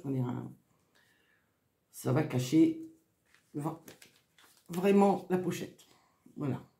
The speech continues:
vous voyez. Hop, voilà. Alors ici maintenant, on vient coller son petit arc-en-ciel.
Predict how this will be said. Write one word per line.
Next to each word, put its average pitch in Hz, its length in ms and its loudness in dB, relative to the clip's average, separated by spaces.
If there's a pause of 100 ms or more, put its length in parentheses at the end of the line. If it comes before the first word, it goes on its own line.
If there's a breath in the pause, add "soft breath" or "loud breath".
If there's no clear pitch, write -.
(100)
vous 127 80 -8
voyez. 143 240 -4 (1800 soft breath)
Hop, 220 140 -6 (600)
voilà. 131 540 0 (240)
Alors 180 200 2
ici 180 240 0
maintenant, 165 460 0 (120)
on 165 220 -2
vient 160 380 0 (600 soft breath)
coller 165 420 0 (520)
son - 540 -4
petit 160 280 -8 (440)
arc-en-ciel. 127 1000 0